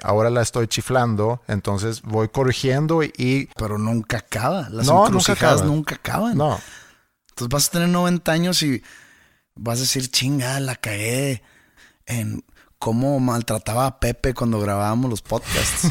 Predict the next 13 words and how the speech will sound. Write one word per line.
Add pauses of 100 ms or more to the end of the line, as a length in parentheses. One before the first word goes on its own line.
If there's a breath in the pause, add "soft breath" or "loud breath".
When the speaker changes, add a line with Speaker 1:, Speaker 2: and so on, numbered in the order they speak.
(100)
Speaker 1:
<laughs> (2000 loud breath)
Speaker 2:
Y
no,
nunca
tuve
la
oportunidad
de
decirle
cuánto
lo
aprecio
porque